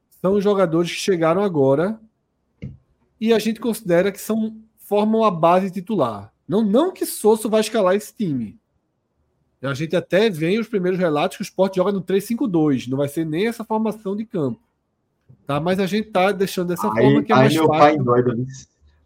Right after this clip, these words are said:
Speaker 2: O tanto de, de mensagem que o pai já mandou pra mim falando desse três cinco dois. Agora vai, agora vai. Três cinco dois, é
Speaker 1: É.
Speaker 2: bom demais. Pai é apaixonado por três cinco dois, velho.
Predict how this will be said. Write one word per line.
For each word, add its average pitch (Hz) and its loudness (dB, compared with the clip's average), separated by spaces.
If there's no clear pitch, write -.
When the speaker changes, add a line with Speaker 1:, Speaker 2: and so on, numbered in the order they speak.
Speaker 2:
O 123 -12
tanto 170 0
de, 175 0
de 151 -2
mensagem 151 2
que 143 -4
o 135 -4
pai 143 2
já 147 2
mandou 143 4
pra 139 2
mim 131 4
falando 127 0
desse 135 0
três 131 2
cinco 131 -2
dois. 104 -2
Agora 139 4
vai, 107 -2
agora 117 2
vai. 98 -2
Três 139 0
cinco 131 -6
dois, 107 -4
é 123 0
Speaker 1:
É. 123 0
Speaker 2:
bom 127 0
demais. 117 -2
Pai 151 2
é 156 4
apaixonado 165 2
por 151 -8
três 156 -4
cinco 135 -12
dois, 101 -4
velho. 87 -20